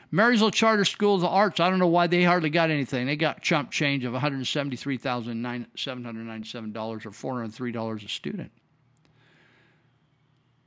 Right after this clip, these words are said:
They paid people to keep you out of school.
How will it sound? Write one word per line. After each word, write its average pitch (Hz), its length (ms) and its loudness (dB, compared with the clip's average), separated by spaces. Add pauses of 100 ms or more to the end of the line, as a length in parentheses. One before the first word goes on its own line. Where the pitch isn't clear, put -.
(100)
They 208 160 6
paid 277 460 2
people 254 400 6
to 208 80 4
keep 247 320 2
you 233 180 4
out 247 180 6
of 233 80 4
school. 214 540 2